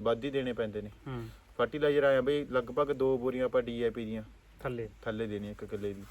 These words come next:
Speaker 2: ਠੀਕ ਆ।
Speaker 1: ਤੇ ਲਗਭਗ ਬਈ ਦੋ, ਦੋ ਬੋਰੀਆਂ ਆਪਾਂ ਆਹ ਦੇਣੀ ਆ ਸੁਪਰ ਆਪਣੀ।
Speaker 2: ਦੋ ਬੋਰੀਆਂ ਡੀ ਏ ਪੀ ਆ ਗਈਆਂ ਦੋਸਤੋ, ਦੋ ਬੋਰੀਆਂ ਆ ਗਈਆਂ ਸੁਪਰ ਦੀਆਂ।
Speaker 1: ਹਾਂ।
Speaker 2: ਠੀਕ ਆ।
Speaker 1: ਤੇ ਇਹ ਚੀਜ਼ ਨੂੰ ਬਾਈ ਪੋਟਾਸ਼ ਦੀ ਵੱਧ ਲੋੜ ਪੈਂਦੀ ਹੈਗੀ, ਠੀਕ ਹੈ।
Speaker 2: ਹੂੰ।
Speaker 1: ਪੋਟਾਸ਼, ਅਹ,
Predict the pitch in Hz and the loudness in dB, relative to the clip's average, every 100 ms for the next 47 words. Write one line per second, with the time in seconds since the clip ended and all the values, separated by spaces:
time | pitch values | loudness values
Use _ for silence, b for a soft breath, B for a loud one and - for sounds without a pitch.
0 | - 139 117 107 101 - - - 120 117 | -10 -8 -8 -12 -14 -20 -20 -10 -4 -4
1 | 117 - - 113 120 127 143 135 135 143 | -6 -12 -10 -4 -2 0 0 0 0 -2
2 | 117 127 131 131 127 131 120 131 131 131 | -2 -2 0 -2 -2 0 0 -2 0 0
3 | 123 127 127 120 - - _ - 107 110 | 0 2 0 -4 -12 -20 _ -10 -8 -4
4 | 104 104 104 117 107 98 - 104 - _ | -4 -4 -4 -6 -4 -6 -8 -16 -20 _
5 | 123 131 131 127 123 127 127 123 120 120 | -8 -4 -2 -2 -4 -4 -6 -6 -4 -6
6 | 117 135 127 135 127 117 165 135 131 127 | -2 -2 -2 -4 -8 -6 -6 -2 -2 -2
7 | 127 123 120 117 151 123 110 104 101 104 | -2 -4 -6 -6 -6 -6 -4 -6 -8 -8
8 | 98 95 95 - 135 113 107 98 - 127 | -8 -8 -12 -14 -12 -12 -12 -14 -4 2
9 | 131 135 135 - 127 135 160 147 147 147 | 4 2 0 -4 -2 -2 -2 -6 2 2
10 | 147 143 135 127 131 117 120 113 135 131 | 2 4 4 4 0 2 4 4 2 2
11 | 123 123 120 120 117 120 123 123 113 139 | 0 -2 -2 -4 -4 -6 -8 -10 -4 -4
12 | 135 - 135 127 123 117 123 113 120 120 | -4 -12 -6 2 4 4 -2 -2 0 2
13 | 120 117 120 - | 2 0 0 -4